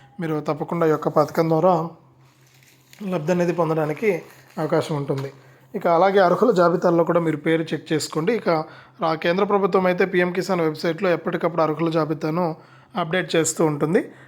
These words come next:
మరి రాష్ట్ర ప్రభుత్వం అయితే ఇంకా మనకు అర్హుల జాబితాను అప్డేట్ అయితే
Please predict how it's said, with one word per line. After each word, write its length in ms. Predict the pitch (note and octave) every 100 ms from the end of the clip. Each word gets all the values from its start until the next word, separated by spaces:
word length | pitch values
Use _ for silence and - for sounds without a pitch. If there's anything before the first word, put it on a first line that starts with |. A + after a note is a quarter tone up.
| -
మరి 160 | F#3+ F#3
రాష్ట్ర 300 | F3 F3 G3+
ప్రభుత్వం 400 | F#3+ F#3 F3+ F3+
అయితే 220 | F3 F3+
ఇంకా 220 | E3+ F3+
మనకు 480 | F3 D#3 D#3 E3 D#3 - - -
అర్హుల 280 | F3 F3 G3
జాబితాను 500 | F3 E3 E3 F3 E3+
అప్డేట్ 340 | D3+ D#3+ D#3+
అయితే 240 | D#3 D3